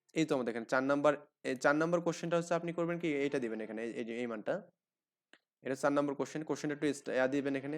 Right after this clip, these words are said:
ওকে? এই কোশ্চেনের আমাদের অ্যান্সারটা কিন্তু দেওয়া আছে এখানে। চার নম্বরের অ্যান্সারটা আমরা কি পেলাম এখানে? এখানে লাস্টে কিন্তু এটা দিয়ে দিয়েছি এখানে, ওকে? আপনি কোশ্চেনগুলো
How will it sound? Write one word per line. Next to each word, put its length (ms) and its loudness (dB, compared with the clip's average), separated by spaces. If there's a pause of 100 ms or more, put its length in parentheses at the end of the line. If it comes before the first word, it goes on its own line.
(100)
ওকে? 160 -2 (520)
এই 200 0
কোশ্চেনের 440 2
আমাদের 200 2
অ্যান্সারটা 340 2
কিন্তু 180 -2
দেওয়া 160 8
আছে 100 -2
এখানে। 220 -4
চার 160 2
নম্বরের 260 2
অ্যান্সারটা 340 -2
আমরা 160 0
কি 140 -6
পেলাম 200 2
এখানে? 180 -2 (1800)
এখানে 220 4
লাস্টে 220 6
কিন্তু 140 4
এটা 160 2
দিয়ে 120 6
দিয়েছি 220 -4
এখানে, 180 -2
ওকে? 120 0 (380)
আপনি 120 -4 (120)
কোশ্চেনগুলো 380 0